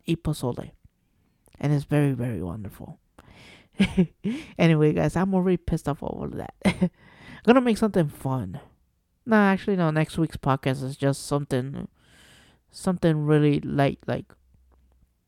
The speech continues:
why do we become our parents? It comes a little bit rambling,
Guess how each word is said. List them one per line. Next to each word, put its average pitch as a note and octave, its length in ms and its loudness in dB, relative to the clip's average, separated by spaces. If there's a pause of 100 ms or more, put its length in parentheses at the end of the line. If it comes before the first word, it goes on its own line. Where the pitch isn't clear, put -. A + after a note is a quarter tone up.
(420)
why D3+ 220 4
do C#3+ 140 0
we C#3+ 160 2
become C#3+ 360 -4
our C3+ 100 0
parents? C#3 640 -6 (280)
It - 140 -6
comes F#3 260 2
a E3 60 4
little D#3+ 160 2
bit C#3+ 140 0
rambling, C3+ 560 -4